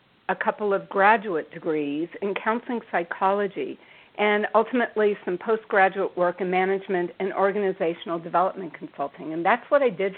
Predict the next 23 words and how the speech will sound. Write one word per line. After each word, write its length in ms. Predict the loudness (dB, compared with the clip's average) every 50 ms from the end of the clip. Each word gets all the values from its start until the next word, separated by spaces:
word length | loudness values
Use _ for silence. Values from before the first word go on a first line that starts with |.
| -8
for 80 | -6 -4
many 360 | -4 -2 -2 -2 -2 -2 -2
years. 320 | -2 -2 -2 -4 -6 -10 _ _ _ _ -20 -20 -20 -20 -20 -20 _ -4
Um, 400 | 0 2 2 2 2 0 -2 -2 0 0
I 420 | 2 2 2 2 2 2 0 -2 -6 _ _ _ _ _ _ _ _
was 260 | 4 4 4 4 4 0 -2 -2
an 100 | 0 2
internal 540 | 2 2 0 0 0 2 2 2 4 2 0
consultant 720 | 0 -2 -4 -4 -4 0 2 2 2 2 0 -4 -6 -6 -4
for 140 | -6 -6 -4 0 0
several 300 | 0 0 0 -2 -4 -4
years, 260 | -2 -2 -2 -2 -4 -6 0
started 320 | 4 4 6 6 4 2 2
my 260 | 0 -2 -2 -2 -2
own 220 | -2 -2 -2 -2
business 520 | -2 0 0 -2 -2 -4 -6 -4 -4 -4 -4 -4 -6
in 140 | -4 -4
nineteen 600 | -2 -2 -2 -4 -4 -6 -6 -4 -2 -2 -2 -4 -4 -4
eighty-one, 1000 | -2 0 0 0 0 -4 -6 -4 -4 -4 -4 -2 -2 -4 -4 -4 -4 -4 -6 -6 -10 _ _ _ _ _ _ _ _ _ _ _ _ _ _ _ _ -20 _ -20 -20 -20 -20 -20 -20 _ _ 2
and 460 | 4 4 4 4 4 2 2 0 0
was, 360 | 2 4 4 6 4 2 2 -2 -10 -20 _ _ _ _ _ _ _ _ -8
you 120 | -6 -4
know, 380 | -2 0 2 2 2 2 0